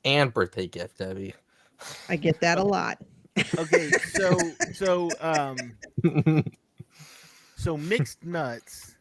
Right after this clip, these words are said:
Speaker 3: Mixed Nuts has, uh, Steve Martin, Madeline Kahn, Juliette Lewis, Rob Reiner, Adam Sandler, and Liv Schreiber and Parker Posey.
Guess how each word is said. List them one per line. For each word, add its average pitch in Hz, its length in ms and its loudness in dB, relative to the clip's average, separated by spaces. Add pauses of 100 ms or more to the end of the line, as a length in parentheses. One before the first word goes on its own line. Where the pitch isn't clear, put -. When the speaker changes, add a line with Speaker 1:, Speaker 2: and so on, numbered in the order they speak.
(460)
Speaker 3:
Mixed 202 280 -4
Nuts 180 260 -4
has, 139 300 -2 (200)
uh, 120 320 -4
Steve 214 480 -8
Martin, 135 580 -2 (440)
Madeline 180 580 0
Kahn, 113 680 -8 (240)
Juliette 180 600 -2
Lewis, 127 680 -8 (400)
Rob 165 360 2
Reiner, 143 640 -2
Adam 180 320 2
Sandler, 139 840 -4
and 117 240 -6
Liv 156 340 -2
Schreiber 131 680 -2
and 113 180 -10
Parker 156 340 -2
Posey. 107 720 -6